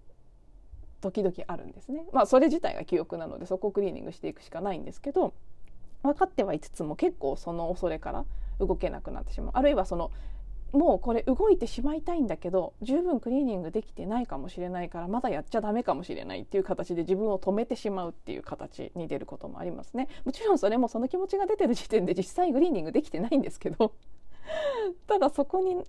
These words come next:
妙に厳しくなってしまうというか、真面目になりすぎてしまうところがあって、それが足かせになる時って意外とあるんです。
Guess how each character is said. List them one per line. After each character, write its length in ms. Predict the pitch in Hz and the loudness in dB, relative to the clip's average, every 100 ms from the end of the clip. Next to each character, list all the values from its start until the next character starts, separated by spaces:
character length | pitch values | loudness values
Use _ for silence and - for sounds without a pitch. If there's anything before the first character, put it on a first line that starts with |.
| - | 0
妙 240 | 349 427 | 2 2
に 120 | 202 | 0
厳 260 | - 214 240 | 0 -2 0
し 120 | - | -2
く 120 | 208 | -2
な 120 | 175 | -2
っ 40 | 185 | -4
て 160 | - | -6
し 120 | 185 170 | -6 -6
ま 200 | 151 160 | -2 -2
う 80 | |
と 100 | 170 | -2
い 120 | - - | -4 -4
う 60 | |
か、 300 | - 196 175 | -2 2 2
真 120 | 202 214 | 4 4
面 80 | 247 | 6
目 100 | 247 | 6
に 100 | 233 | 4
な 100 | 214 | 2
り 100 | 220 | 0
す 100 | 240 | -2
ぎ 120 | 202 | -4
て 80 | - | -8
し 140 | - - | -10 -8
ま 160 | 78 | -8
う 60 | - | -8
と 100 | 185 | -6
こ 120 | 170 | -4
ろ 100 | 165 | -4
が 140 | - - | -6 -8
あ 80 | - | -8
っ 60 | - - - | -8 -10 2
て、 260 | 269 220 - - - - | 2 2 -4 -14 -16 -10
そ 140 | - 247 | 2 4
れ 100 | 247 | 6
が 260 | 233 214 | 4 2
足 160 | - - | -4 -4
か 120 | 190 | -2
せ 100 | 185 | -2
に 120 | 180 | -2
な 100 | 190 | -2
る 100 | - | -4
時 180 | - - | -10 -14
っ 20 | |
て 280 | - - - - - - - | -16 -10 -10 -10 -16 -12 -6
意 80 | 294 | -2
外 200 | 311 294 | -2 -2
と 200 | 269 - | -6 -6
あ 100 | 208 | -8
る 100 | 185 | -8
ん 60 | - | -10
で 120 | - | -14
す。 180 | - | -18